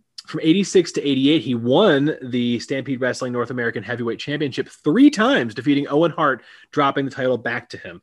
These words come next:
So I just wanna say, just, uh, we talked earlier about jobbers not being jobbers for life, and now this is not, this is a main eventer with a weird gimmick, so he's not a jobber, but he, he has kind of played both sides of this,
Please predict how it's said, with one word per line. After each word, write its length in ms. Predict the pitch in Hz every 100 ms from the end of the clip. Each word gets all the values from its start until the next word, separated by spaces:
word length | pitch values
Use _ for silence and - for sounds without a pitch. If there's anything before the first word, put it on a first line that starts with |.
| _ - -
So 280 | - 202 180
I 100 | -
just 140 | 202 277
wanna 180 | 294 226
say, 300 | 254 233 175
just, 280 | 170 -
uh, 100 | - 156
we 160 | 156 156
talked 180 | 180 175
earlier 240 | 170 185
about 180 | 156 127
jobbers 440 | 135 139 135 123 120
not 220 | 143 139
being 200 | 143 135
jobbers 380 | 131 131 131 123
for 140 | -
life, 260 | 127 147 135
and 100 | 139
now 160 | 143 139
this 140 | 170
is 80 | 143
not, 160 | 139
this 100 | 139
is 60 | 151
a 60 | 135
main 160 | 135
eventer 420 | 120 131 135 113
with 120 | 110 110
a 40 |
weird 240 | 117 113 113
gimmick, 340 | 127 117 - _ _ _
so 100 | 180
he's 60 |
not 120 | 202
a 60 | 135
jobber, 340 | 131 180 156
but 200 | 120 131
he, 420 | - - 247 247 -
he 460 | _ - 240 220 175
has 200 | - 151
kind 260 | - 196 196
of 180 | 123 _
played 340 | 180 175 139
both 240 | 143 139
sides 320 | - 143 135 127
of 60 |
this, 400 | 113 107 - -